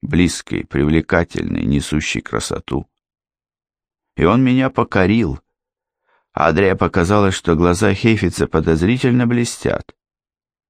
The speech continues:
Бернет с трудом сдержал рыдание. Он встал и сказал: «Нужно пойти поприветствовать его.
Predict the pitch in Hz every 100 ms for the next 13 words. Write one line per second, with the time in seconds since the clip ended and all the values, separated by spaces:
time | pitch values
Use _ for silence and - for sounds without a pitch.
0 | _ - 82 90 92 95 - - 98 87
1 | 85 85 76 82 67 76 65 69 69 58
2 | 50 50 50 - _ _ _ _ _ _
3 | - 78 87 - 110 104 95 - 80 71
4 | 64 - _ _ _ _ _ _ _ _
5 | - 104 107 104 98 101 95 110 104 87
6 | 98 98 90 69 - - 58 53 - 50
7 | 50 50